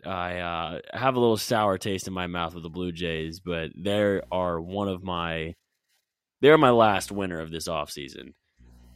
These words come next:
The Blue Jays went out and grabbed Bassitt, Kevin Kiermaier, who I think is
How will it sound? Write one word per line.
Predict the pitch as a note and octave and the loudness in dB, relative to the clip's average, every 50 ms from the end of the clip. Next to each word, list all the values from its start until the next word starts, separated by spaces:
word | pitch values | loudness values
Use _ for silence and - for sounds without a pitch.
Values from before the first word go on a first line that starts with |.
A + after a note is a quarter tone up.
| - - - - - - - - - - | -20 -20 -20 -20 -20 -20 -20 -16 -10 -6
The | - | -2
Blue | G#2+ A#2 C#3+ C#3+ | 2 4 4 6
Jays | C3 C3+ B2+ B2 A#2 | 8 8 8 8 6
went | A#2+ A#2 A2 | 4 2 2
out | G#2 G2+ G#2 G2 - | 4 2 2 0 0
and | D2 F#2+ | -2 -6
grabbed | F2+ F#2+ F#2 F2+ F2 F2 E2+ E2 E2+ E2 | -2 -2 0 2 0 0 -2 -4 -8 -4
Bassitt, | F2+ F2+ F2 F2 F2+ - - - F#2 F#2 F#2 F2+ - _ - - - - - - - | -2 0 0 0 0 -2 -4 -4 -4 -2 -2 -4 -8 _ -18 -20 -20 -20 -20 -16 -6
Kevin | - A#2+ A2+ G#2 G2 | -2 -2 -2 -2 -2
Kiermaier, | F#2 - F#2 F2+ F2+ E2+ D#2+ D#2 D#2 D#2+ | -6 -8 -8 -8 -6 -6 -6 -6 -6 -6
who | F2 E2+ D#2 | -8 -8 -8
I | D#2+ D#2+ | -10 -12
think | _ - E2+ E2 D2+ D#2 | _ -12 -12 -12 -12 -12
is | D#2 D2+ - | -14 -14 -16